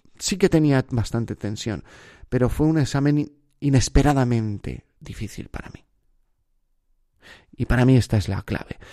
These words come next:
No podemos prepararnos una oposición, y especialmente una sanitaria, y que el examen sea inesperadamente duro. Esa es, para mí, la clave. Eso es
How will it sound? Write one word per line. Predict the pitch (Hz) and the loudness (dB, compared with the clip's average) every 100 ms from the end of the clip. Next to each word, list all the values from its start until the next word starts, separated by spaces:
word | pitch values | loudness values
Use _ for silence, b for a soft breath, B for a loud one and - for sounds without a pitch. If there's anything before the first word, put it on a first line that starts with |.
| B B | B B
No | 120 135 135 - | 0 2 2 2
podemos | 127 131 120 110 | 4 4 2 -2
prepararnos | - 117 113 117 120 104 90 78 - | 0 0 2 2 2 0 -10 -10 -12
una | 107 - | -12 -8
oposición, | - 147 139 - 117 110 - _ _ | -6 -4 -4 -4 -6 -6 -14 _ _
y | - | -20
especialmente | - - 113 104 95 - | -16 -12 -10 -10 -12 -14
una | - - | -16 -14
sanitaria, | - 123 117 98 - - B B B - | -10 -10 -6 -8 -8 -14 B B B -12
y | 107 | -2
que | 117 | 0
el | 104 | 0
examen | - 127 131 | 0 0 0
sea | 117 123 - _ | -2 -4 -4 _
inesperadamente | 180 127 95 - 107 101 65 73 - - | 4 4 4 2 0 -2 -8 -10 -14 -18
duro. | - - _ _ _ _ _ _ _ _ _ _ _ _ _ _ _ _ _ | -20 -20 _ _ _ _ _ _ _ _ _ _ _ _ _ _ _ _ _
Esa | 123 135 | -6 -4
es, | 123 - _ _ _ _ | -6 -8 _ _ _ _
para | 98 110 | -2 -2
mí, | 113 - | -6 -2
la | 120 | -4
clave. | - 107 - - B B B | 0 -2 -2 -14 B B B
Eso | - - | -2 2
es | 165 | 0